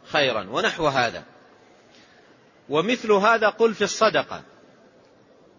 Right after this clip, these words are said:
إذا تصدقت على إنسان بصدقة، وجدت فقيرا محتاجا و-، وأعطيته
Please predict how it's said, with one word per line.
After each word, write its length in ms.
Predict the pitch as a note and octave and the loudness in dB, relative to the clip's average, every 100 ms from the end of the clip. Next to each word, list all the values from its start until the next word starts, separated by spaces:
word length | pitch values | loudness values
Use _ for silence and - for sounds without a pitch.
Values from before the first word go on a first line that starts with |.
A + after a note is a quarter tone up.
| _ _ _ - | _ _ _ -12
إذا 240 | B2+ C#3 | -4 0
تصدقت 720 | D3+ D3+ - D#3 C3+ G3+ - F3 | 0 -2 -2 -4 0 -2 0 0
على 400 | C#3 D3+ D#3+ D3+ | 0 2 0 -2
إنسان 480 | C3+ E3+ G3+ G3 | -4 -2 0 -2
بصدقة، 640 | D3+ C#3+ F3 E3 A#2 - D#2 - _ _ - _ _ | -2 0 0 0 -2 -6 -16 -20 _ _ -20 _ _
وجدت 420 | A2+ A#2+ D#3+ - | -6 -2 -2 0
فقيرا 540 | D#3+ D#3 E3 F3+ D#3 A2 | 0 0 0 0 0 -2
محتاجا 920 | G2 B2 - - E3+ F3 C#3 B2 E2+ - - - - - - - - - - - - _ - - - - _ - - | -4 -6 -6 0 2 4 2 -4 -6 -20 -20 -20 -20 -20 -20 -20 -20 -20 -20 -20 -20 _ -20 -20 -20 -20 _ -20 -10
و-، 260 | B2+ D3+ D3+ | 0 2 2
وأعطيته 840 | F#3 G3+ F#3+ G#3 A#3 - D3 A2+ | 2 2 2 2 0 0 -2 -4